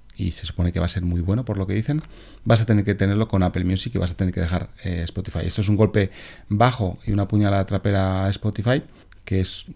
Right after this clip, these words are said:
abierto en, eh, en ese sentido de que puedes utilizarlo con cualquier móvil, en cualquier altavoz, pero no vas a poder utilizarlo en Apple Music. Es una, un movimiento muy curioso, interesante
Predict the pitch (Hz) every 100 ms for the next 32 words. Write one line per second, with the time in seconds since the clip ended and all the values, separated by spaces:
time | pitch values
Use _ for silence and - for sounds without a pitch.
0 | - 95 95 110 139 143 135 120 113 107
1 | - 101 98 104 - - - - 98 98
2 | 101 101 95 110 101 101 95 104 104 -
3 | - - - - 98 110 95 110 104 98
4 | 95 104 95 120 147 110 95 95 92 107
5 | 104 104 135 - 139 165 175 - - -
6 | - 113 104 101 101 104 101 90 98 98
7 | 107 - - - - 107 104 98 92 85
8 | 82 - 92 92 90 87 85 90 - -
9 | - 107 104 101 101 98 104 98 98 95
10 | 98 92 95 98 98 98 95 92 - -
11 | 107 107 117 120 143 135 113 95 117 117
12 | 139